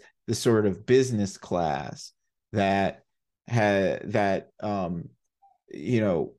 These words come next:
uh, created business, created trade, um, and that was subordinated often within various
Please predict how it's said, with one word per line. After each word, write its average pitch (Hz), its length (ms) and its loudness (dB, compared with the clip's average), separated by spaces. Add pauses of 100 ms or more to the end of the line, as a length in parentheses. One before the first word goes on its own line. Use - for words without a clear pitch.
(120)
uh, 90 80 -2 (560)
created 104 380 2
business, 123 760 2
created 101 920 2
trade, 123 800 2 (380)
um, 107 440 -2
and 110 260 0
that 110 200 2
was 110 400 0
subordinated 113 760 0
often 98 600 -4
within 107 640 -2 (280)
various 101 840 2